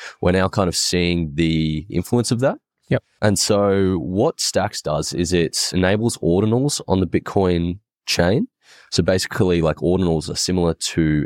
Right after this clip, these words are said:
Speaker 1: N F Ts.
Speaker 2: Yep.
Speaker 1: And so we've seen the amount of ordinals pass through the Bitcoin chain pass a hundred fifty thousand.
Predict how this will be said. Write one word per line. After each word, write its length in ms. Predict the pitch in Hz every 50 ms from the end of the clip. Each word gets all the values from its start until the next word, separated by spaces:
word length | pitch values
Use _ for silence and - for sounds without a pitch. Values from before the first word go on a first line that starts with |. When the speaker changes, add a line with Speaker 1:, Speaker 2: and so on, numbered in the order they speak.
| - -
Speaker 1:
N 120 | - 85
F 100 | 80 -
Ts. 420 | - - 95 107 147 208 - - - _ _ _
Speaker 2:
Yep. 120 | - - - _ _ _ _ -
Speaker 1:
And 180 | 87 85 80
so 160 | - - 95
we've 140 | 92 90 82 -
seen 300 | - 98 101 107 113 117
the 320 | 117 113 107 101 95 - - - - -
amount 200 | - 95 92 87
of 60 | -
ordinals 480 | - 76 80 85 87 85 78 76 -
pass 280 | - - 87 85 - -
through 180 | - - 78 73
the 200 | 76 76 - - - -
Bitcoin 360 | - - - - 80 76 71
chain 600 | - - - 80 78 76 76 73 73 76 71 - - - -
pass 340 | - 85 82 82 76 -
a 60 | 92 90
hundred 300 | - 98 107 123 123 -
fifty 240 | - 101 - - 85
thousand. 460 | - - 82 78 78 76 - -